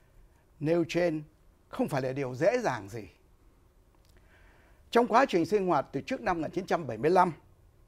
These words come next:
tôi đã may mắn quen biết với ông Lê Đình Cai.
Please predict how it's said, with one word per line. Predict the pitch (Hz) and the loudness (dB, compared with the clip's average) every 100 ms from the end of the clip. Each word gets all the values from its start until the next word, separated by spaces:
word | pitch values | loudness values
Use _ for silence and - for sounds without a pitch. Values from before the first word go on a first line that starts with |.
| _ - - - - - - - - - - | _ -20 -20 -20 -20 -20 -20 -20 -20 -20 -6
tôi | - 190 | 2 4
đã | 202 | 6
may | 180 165 | 6 6
mắn | 151 170 208 - _ _ | 2 -4 -8 -20 _ _
quen | 196 185 160 | 0 0 2
biết | 190 233 - - - - - _ _ - | 0 0 -6 -20 -20 -20 -20 _ _ 0
với | 196 | 2
ông | 233 165 | 4 0
Lê | 151 151 | 2 0
Đình | 131 - | -2 -4
Cai. | 135 127 | -2 -2